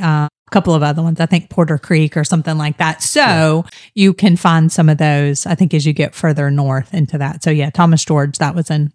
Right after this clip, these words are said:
Speaker 1: a neat one.
Speaker 2: I think the thing that we really liked about Cade, though, was that was where they were sitting there shucking oysters. What'd you eat, a hundred <laughs> oysters
Speaker 1: I
Speaker 2: or
Speaker 1: think
Speaker 2: something
Speaker 1: so,
Speaker 2: like that?
Speaker 1: yeah. So that one we were with a group,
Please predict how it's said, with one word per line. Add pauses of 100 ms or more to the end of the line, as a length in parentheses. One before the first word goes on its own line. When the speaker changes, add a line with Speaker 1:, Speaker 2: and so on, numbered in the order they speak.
Speaker 1:
a
neat
one. (180)
Speaker 2:
I
think
the
thing
that
we
really
liked
about
Cade,
though, (160)
was (140)
that
was
where
they
were
sitting
there
shucking
oysters. (760)
What'd
you
eat,
a
hundred
<laughs>
oysters
Speaker 1:
I
Speaker 2:
or
Speaker 1:
think
Speaker 2:
something
Speaker 1:
so, (240)
Speaker 2:
like
that?
Speaker 1:
yeah.
So
that
one
we
were
with
a
group,